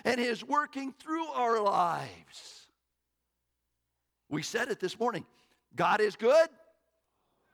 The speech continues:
And all the time, enter God. Wherever we find ourselves,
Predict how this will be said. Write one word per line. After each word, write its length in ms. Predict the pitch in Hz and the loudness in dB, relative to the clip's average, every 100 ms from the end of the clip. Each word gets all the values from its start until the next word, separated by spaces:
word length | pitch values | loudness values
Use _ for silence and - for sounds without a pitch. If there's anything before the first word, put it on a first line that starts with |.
| _ _ _ _ _ 208 | _ _ _ _ _ -2
And 140 | 214 | 2
all 220 | 285 339 | 4 4
the 80 | 339 | 2
time, 600 | 311 330 330 277 190 139 - _ _ _ _ _ _ _ _ - _ | 0 2 2 0 -2 -8 -16 _ _ _ _ _ _ _ _ -20 _
enter 540 | 359 359 - 285 247 | 0 0 -2 -4 -4
God. 880 | 175 147 - 311 302 254 160 113 98 - - _ _ _ _ _ _ _ _ _ _ _ _ _ _ _ _ _ _ _ _ _ | -4 -6 2 4 6 4 2 -4 -10 -18 -20 _ _ _ _ _ _ _ _ _ _ _ _ _ _ _ _ _ _ _ _ _
Wherever 320 | - 127 180 | -6 -4 -4
we 120 | 175 165 | -6 -6
find 360 | 170 160 156 | -6 -6 -6
ourselves, 720 | 117 - 98 98 95 98 - | -8 -8 -6 -6 -8 -12 -20